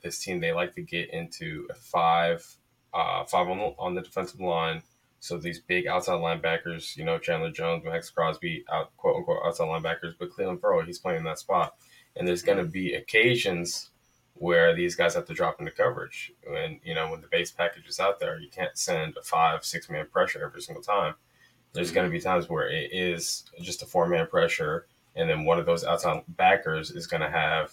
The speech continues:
a coverage responsibility, you know? So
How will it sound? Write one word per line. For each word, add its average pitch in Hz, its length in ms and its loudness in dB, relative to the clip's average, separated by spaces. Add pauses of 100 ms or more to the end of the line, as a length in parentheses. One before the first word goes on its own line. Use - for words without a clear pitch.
(720)
a - 40 -20
coverage 92 360 4
responsibility, - 760 -2
you 87 160 -6
know? 85 160 0
So 85 380 0